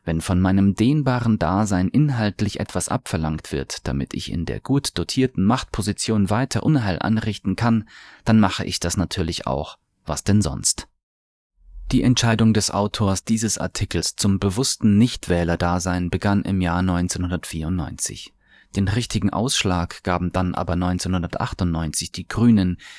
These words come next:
die zu diesem Zeitpunkt schon menschenverachtend gemeinsam, untergehakt mit der S P D, nato-Bomben abschmissen, damals auf Jugoslawien.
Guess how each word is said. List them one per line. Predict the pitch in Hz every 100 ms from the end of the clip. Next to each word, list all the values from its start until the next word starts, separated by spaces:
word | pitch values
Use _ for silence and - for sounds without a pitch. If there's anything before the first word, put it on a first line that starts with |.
| - -
die | 113
zu | 117
diesem | 107 131 131
Zeitpunkt | - 107 113 - 107 -
schon | 107 101
menschenverachtend | 98 104 123 95 - - 76 - - 76 73 -
gemeinsam, | - 95 98 101 110 113 139
untergehakt | - 110 120 113 104 113 120 -
mit | 98 -
der | 80
S | 107 -
P | 104
D, | 90 117 117 -
nato-Bomben | - 113 123 - - 85 76 - 87
abschmissen, | - - 92 92 - 90 - - - -
damals | 95 85 73 73
auf | - 90
Jugoslawien. | 82 101 - 73 64 71 73 -